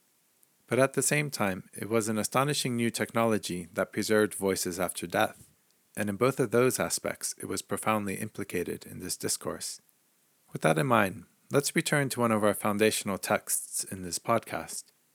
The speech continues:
the article that first publicized news of the tinfoil phonograph to the British public in eighteen seventy-seven. The writer wrote,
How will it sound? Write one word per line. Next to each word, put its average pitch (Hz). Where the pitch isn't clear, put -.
the 110
article 120
that 110
first -
publicized 107
news 101
of 98
the 98
tinfoil 101
phonograph 95
to -
the 92
British 95
public 85
in 95
eighteen 90
seventy-seven. 87
The 120
writer 117
wrote, 113